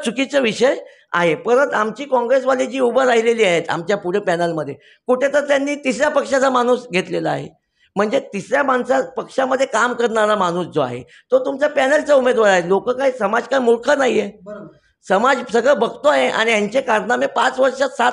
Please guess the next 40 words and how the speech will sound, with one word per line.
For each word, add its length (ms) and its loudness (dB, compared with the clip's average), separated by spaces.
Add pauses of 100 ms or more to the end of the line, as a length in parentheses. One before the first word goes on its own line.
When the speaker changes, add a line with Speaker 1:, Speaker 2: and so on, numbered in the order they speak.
Speaker 1:
वर्षात 220 0
समाजाने 480 0
बघितलेलं 500 -2
आहे. 220 0 (420)
कोविडमध्ये 720 4
हे 420 -2
लोकांना 420 0
डिव्हिडंड 520 2
देऊ 160 2
शकले 340 0
नाहीत, 220 0 (880)
कोविडमध्ये 680 2
हे 100 4
लोकांना 360 2
आर्थिक 360 0
मदत 200 2
देऊ 240 4
शकले 320 0
नाहीत. 180 0 (420)
हेच 220 4
जर 220 2
मी 260 2
बँकेत 420 2
असतो 280 4
त्यावेळेला 760 4 (340)
तर 60 0
किती 360 -2
मदत 360 4
केली 200 2
असती. 460 2 (300)
आज 240 2
आमच्या 320 2
बँकेचे 540 0
तीस 400 -4
करोड 220 6
रुपये 240 4
इन्कम 280 2
टॅक्स 240 0
भरतो 240 2
आम्ही. 280 0